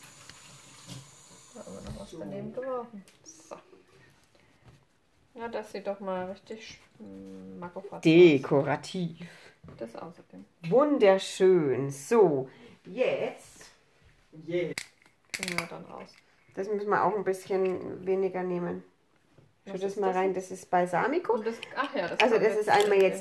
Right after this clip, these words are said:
Speaker 1: den
Speaker 2: der Essig. Der darf jetzt bei uns in den Thermomix-Mixtopf. Also der, den kann man auch ganz normal einfach in den Topf tun. Schütt einfach, das ist nur ein halber Liter.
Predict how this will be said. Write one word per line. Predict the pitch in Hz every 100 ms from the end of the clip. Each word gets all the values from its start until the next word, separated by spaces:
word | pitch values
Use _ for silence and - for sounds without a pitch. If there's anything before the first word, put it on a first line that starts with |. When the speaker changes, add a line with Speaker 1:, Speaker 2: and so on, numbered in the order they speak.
| -
Speaker 1:
den | 165
Speaker 2:
der | -
Essig. | 226 - - - _ _ _ _ _ - _ _ - - - - _ _ _ - - - _
Der | 196 196 202 - _ _
darf | 175 196
jetzt | 185 - -
bei | -
uns | 185 180
in | 175
den | 175 165 175 - -
Thermomix-Mixtopf. | 202 220 233 233 - 226 226 - 220 -
Also | 175 175
der, | 175 175 170 - - - 147
den |
kann | 143 160
man | 170 -
auch |
ganz | 165 160 175
normal | 170 160
einfach | 165 160 180
in | 170
den | 156 160
Topf | 214 214
tun. | - 196
Schütt | - 214
einfach, | 170 170 175 175
das | 175
ist | 175
nur | 185
ein | 165 165
halber | 156 156
Liter. | 156 160